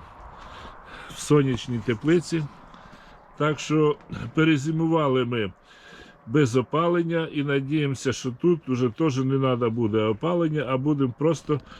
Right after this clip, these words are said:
використовувати сонячну енергію. Так що, кому сподобалось,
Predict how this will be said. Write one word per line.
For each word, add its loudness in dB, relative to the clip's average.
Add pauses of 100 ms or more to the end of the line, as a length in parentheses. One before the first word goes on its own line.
(160)
використовувати 4 (440)
сонячну 2
енергію. 0 (1600)
Так 0
що, 2
кому 2
сподобалось, 4